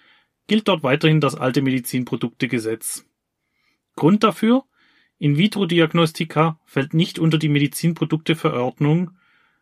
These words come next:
sondern unter die In-vitro-Diagnostik-Regulation E U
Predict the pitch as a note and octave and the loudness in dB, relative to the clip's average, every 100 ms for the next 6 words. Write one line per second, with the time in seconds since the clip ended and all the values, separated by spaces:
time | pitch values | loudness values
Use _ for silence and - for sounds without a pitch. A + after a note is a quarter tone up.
0 | _ - C3 D#3 G3 D#3+ D#3 D#3+ D3+ D#3 | _ -6 0 2 2 0 0 2 0 0
1 | C#3 B2 D3+ D#3+ D3 D3 C3+ C3+ - B2+ | -2 -2 -4 -4 -4 -2 0 0 0 -2
2 | D3+ - D3+ - C3+ B2 B2 B2 C3+ - | -2 -2 -4 -4 -4 -2 0 0 0 0
3 | D#3 D3 - _ _ _ _ - C3+ - | 0 0 -2 _ _ _ _ -2 0 2
4 | C#3+ E3 | 2 0